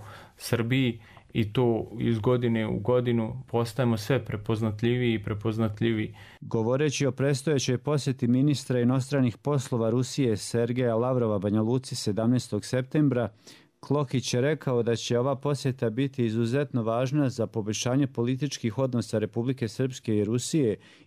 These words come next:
Speaker 2: i tradicionalno dobrih odnosa dva naroda. Kada je riječ o radu osam predstavništava Republike Srpske u inostranstvu, za koja se godišnje izdvaja četiri i po miliona maraka,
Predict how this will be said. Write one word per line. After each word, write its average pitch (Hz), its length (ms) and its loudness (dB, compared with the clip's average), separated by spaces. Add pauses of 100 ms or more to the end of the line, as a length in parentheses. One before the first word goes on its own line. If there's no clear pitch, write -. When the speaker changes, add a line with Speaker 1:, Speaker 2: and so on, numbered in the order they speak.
(120)
Speaker 2:
i 117 120 -2
tradicionalno 123 800 0
dobrih 123 480 -2
odnosa 113 480 0
dva 110 320 -4
naroda. 107 500 -2 (720)
Kada 113 280 0
je 117 160 4
riječ 135 320 0
o 117 80 2
radu 135 340 0
osam 131 320 0
predstavništava 127 840 0
Republike 120 500 -2
Srpske 127 540 -2
u 104 60 2
inostranstvu, 127 760 0
za 104 160 -2
koja 104 320 0
se - 180 -2
godišnje 120 540 0
izdvaja 117 380 0
četiri 123 440 0
i 127 60 2
po 123 140 -4
miliona 107 440 2
maraka, 123 560 0